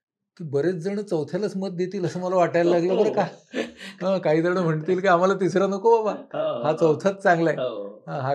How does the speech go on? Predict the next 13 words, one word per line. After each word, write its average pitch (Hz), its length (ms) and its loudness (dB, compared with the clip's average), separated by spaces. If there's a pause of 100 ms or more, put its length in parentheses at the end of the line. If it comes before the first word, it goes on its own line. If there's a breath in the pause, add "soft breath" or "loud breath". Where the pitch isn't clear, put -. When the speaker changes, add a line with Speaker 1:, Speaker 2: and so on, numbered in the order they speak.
Speaker 1:
खरा, 160 280 2 (240)
खराच 170 380 2
आहे, 135 160 -8 (400 loud breath)
Speaker 2:
हा. 127 60 -8
Speaker 1:
हा, 147 520 -6
असाच 170 280 2
आहे," 143 160 2
असं 135 220 -6
म्हणतील. 135 400 -6 (360 loud breath)
हा 269 60 -6
कसा 262 320 2
होता 320 240 0
रे 285 100 -8